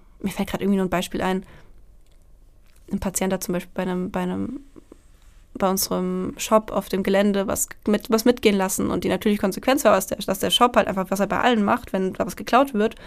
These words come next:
was ja auch sonst passiert, dass du entweder eine Abmahnung bekommst oder ein Hausverbot da bekommst.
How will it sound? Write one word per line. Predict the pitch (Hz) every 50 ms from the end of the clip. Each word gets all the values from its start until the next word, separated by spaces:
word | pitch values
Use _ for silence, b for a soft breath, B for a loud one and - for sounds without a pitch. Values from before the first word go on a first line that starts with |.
| B B B
was | - 208 -
ja | 190 180 185
auch | 190 -
sonst | - 226 254 285 277
passiert, | - - 196 - - 196 196 214 233 - B B B B B B B B B B
dass | 202 208 -
du | - 196
entweder | 220 214 220 190
eine | 185 180
Abmahnung | - - - 233 233 247 247
bekommst | 240 - - 254 233 -
oder | 240 247
ein | 254 240 269
Hausverbot | 294 294 285 - 220 190 196 175 175 -
da | 175
bekommst. | 170 - - - - 202 202 208 - - -